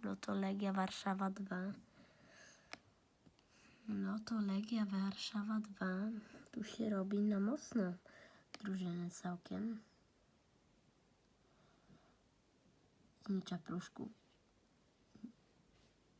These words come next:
Nie mamy. Oczywiście mówiłem, że będę miał przerwę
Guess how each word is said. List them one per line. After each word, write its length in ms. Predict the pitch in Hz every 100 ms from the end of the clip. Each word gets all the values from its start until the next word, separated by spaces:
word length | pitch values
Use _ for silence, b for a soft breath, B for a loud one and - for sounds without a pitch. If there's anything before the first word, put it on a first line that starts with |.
| - - -
Nie 140 | 202 190
mamy. 460 | 190 190 202 240 254 _ _ _ - - - _ _ - 214
Oczywiście 480 | - 208 208 -
mówiłem, 360 | 202 196 208 196
że 100 | 190
będę 220 | 190 190
miał 120 | 185
przerwę 520 | 185 - 190 185 185